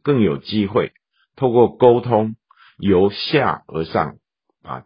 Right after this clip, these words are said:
基层员工的创新思维纳入到高层主管的战略当中。无论是采用R O I、K P I、Balance Scorecard 或者是O K R，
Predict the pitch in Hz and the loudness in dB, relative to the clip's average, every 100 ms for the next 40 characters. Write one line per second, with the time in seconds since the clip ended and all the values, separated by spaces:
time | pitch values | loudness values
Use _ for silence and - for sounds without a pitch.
0 | - 127 139 - 95 92 90 95 101 92 | -12 -6 -6 -4 -4 -2 -2 0 0 0
1 | 80 - 107 90 95 92 - 87 85 58 | -2 -2 -2 -2 -6 -8 -6 -4 -4 -6
2 | - _ _ _ _ 98 117 104 95 90 | -12 _ _ _ _ -2 0 2 0 -2
3 | 78 85 73 - 98 98 98 - 73 76 | -2 -4 -4 -2 2 2 2 -4 -8 -8
4 | - 76 82 80 - - 62 - 85 80 | -8 -8 -4 -6 -6 -8 -6 -2 -2 -2
5 | 71 57 64 64 50 50 _ _ _ _ | -6 -8 -14 -14 -16 -18 _ _ _ _
6 | _ _ _ _ _ _ _ _ _ _ | _ _ _ _ _ _ _ _ _ _
7 | _ _ - 123 147 120 127 110 - 71 | _ _ -2 4 4 4 -2 -8 -8 -6
8 | 85 73 - _ _ - 90 101 104 98 | -6 -6 -14 _ _ -2 0 2 2 2
9 | 101 101 _ _ - 104 101 101 92 90 | -2 -8 _ _ -4 -2 0 0 0 -2
10 | 95 _ - 120 113 85 78 76 - 90 | -8 _ 2 4 4 -2 -8 -14 -6 -4
11 | 90 - 87 69 - - 123 67 67 - | -2 -4 -8 -10 -12 0 0 0 -6 -10
12 | 82 87 85 85 78 71 | -8 -8 -8 -8 -8 -8